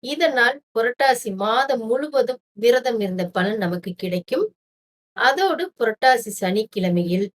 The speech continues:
விரதம் இருந்து பெருமாளை பக்தியுடன் வழிபடுபவர்களுக்கு சனியினால் ஏற்படும் தோஷங்கள் மட்டுமின்றி, எப்படியாப்பட்ட கிரக தோஷங்கள் இருந்தாலும் அந்த தோஷங்கள் விலகும். இந்த ஆண்டு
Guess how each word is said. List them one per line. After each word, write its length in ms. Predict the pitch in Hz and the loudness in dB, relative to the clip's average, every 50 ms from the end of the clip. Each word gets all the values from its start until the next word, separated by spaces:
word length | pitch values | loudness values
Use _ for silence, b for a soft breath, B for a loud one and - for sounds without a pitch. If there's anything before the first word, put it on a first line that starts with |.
| _ _ | _ _
விரதம் 440 | - 220 233 254 262 277 262 233 202 | 2 2 2 2 2 -2 -2 -2 -2
இருந்து 340 | 185 175 175 175 175 196 196 185 | -2 -2 -2 -2 0 -2 -2 -2
பெருமாளை 600 | - 196 202 233 247 247 226 185 175 175 185 196 180 - - | 0 0 0 0 0 -2 0 0 2 0 0 -2 -6 -6 0
பக்தியுடன் 680 | 220 214 214 - _ - - 262 240 233 226 233 247 - _ - | 0 0 0 0 _ -12 -10 -6 -4 -2 -2 -4 -4 -6 _ -4
வழிபடுபவர்களுக்கு 1080 | 196 190 202 214 208 214 196 196 185 185 165 180 175 170 180 175 170 175 175 - 196 185 190 - - _ _ _ _ _ _ _ _ _ _ _ _ - | -2 0 0 0 0 -2 -4 -4 -4 -4 -2 -4 -4 -2 -2 -4 -4 -4 -8 -8 -6 -6 -6 -6 -10 _ _ _ _ _ _ _ _ _ _ _ _ -16
சனியினால் 760 | - - - 262 262 277 311 339 311 277 254 247 240 226 214 202 | -10 -4 0 2 2 2 2 0 -2 -2 0 -2 -2 -2 0 -2
ஏற்படும் 500 | 202 208 196 - - 202 196 214 214 180 | -2 -2 -2 -4 -6 -6 -4 -4 -4 -2
தோஷங்கள் 580 | 185 190 196 196 190 - 196 180 180 190 180 180 | 2 2 2 2 0 -2 -4 -2 -2 -2 0 0
மட்டுமின்றி, 640 | 175 175 175 175 196 185 180 175 165 160 170 185 175 - - | 0 0 0 -2 -4 -2 -2 -2 -2 -2 -6 -8 -8 -4 2
எப்படியாப்பட்ட 880 | 226 233 233 _ - 339 339 320 311 294 277 - 240 220 - - 240 240 | 2 2 2 _ -4 -4 -2 0 0 0 -2 -2 -6 -6 -2 -2 -4 -2
கிரக 260 | - 214 208 214 226 226 | 0 -2 0 2 0 0
தோஷங்கள் 500 | 202 214 196 185 - 208 196 190 185 185 | 0 0 -4 -4 -4 -4 -4 -4 -4 -2
இருந்தாலும் 560 | 180 180 175 175 165 175 170 175 190 349 453 - _ _ _ _ _ - 190 | -2 -2 -2 -2 0 0 0 0 0 -2 -4 -8 _ _ _ _ _ -14 -8
அந்த 220 | 180 180 180 180 | -6 -6 -4 -2
தோஷங்கள் 520 | - 190 202 196 190 - 190 180 190 185 180 | 0 0 0 0 0 -2 -6 -4 -4 -2 -2
விலகும். 440 | 175 170 175 175 180 208 254 330 359 - _ _ _ _ _ _ _ _ _ - | -2 -2 -2 -2 -2 0 -2 -2 -4 -8 _ _ _ _ _ _ _ _ _ -6
இந்த 260 | 208 214 240 233 233 220 | -4 -4 -2 2 4 4
ஆண்டு 240 | 202 190 185 190 | 4 4 4 0